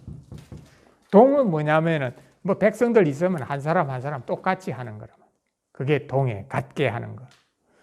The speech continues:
그러니까 군자는 뭐냐면은 어, 흉년이 들어가지고 뭐 사람들에게 쌀을 나누어 준다. 나라에 쌀을 나누어 줄 때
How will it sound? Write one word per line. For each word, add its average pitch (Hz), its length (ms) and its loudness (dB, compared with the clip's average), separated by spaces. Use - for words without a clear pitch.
그러니까 - 220 2
군자는 226 460 2
뭐냐면은 170 600 0
어, 139 60 -2
흉년이 214 420 2
들어가지고 143 640 0
뭐 123 180 -4
사람들에게 147 640 0
쌀을 170 380 0
나누어 120 300 -2
준다. 123 600 0
나라에 131 240 2
쌀을 151 400 -2
나누어 117 300 -6
줄 104 260 -12
때 123 320 -4